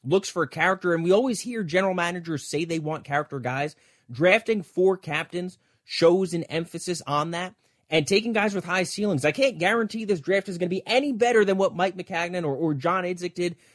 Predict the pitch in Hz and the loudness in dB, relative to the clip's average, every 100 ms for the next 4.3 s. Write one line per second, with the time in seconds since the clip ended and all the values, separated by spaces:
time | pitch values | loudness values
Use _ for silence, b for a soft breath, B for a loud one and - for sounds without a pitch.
0 | b 131 165 - 143 139 160 - 151 156 | b -6 -6 -2 -2 0 -2 -4 -4 -2
1 | 151 b b 262 277 254 269 247 254 220 | -4 b b -2 0 2 4 4 2 -2
2 | 233 226 214 226 233 226 208 247 277 247 | 0 2 2 0 -4 -6 -6 -6 -4 -6
3 | - _ _ _ _ - 165 139 120 - | -8 _ _ _ _ -4 0 2 0 -2
4 | 117 98 | -6 -6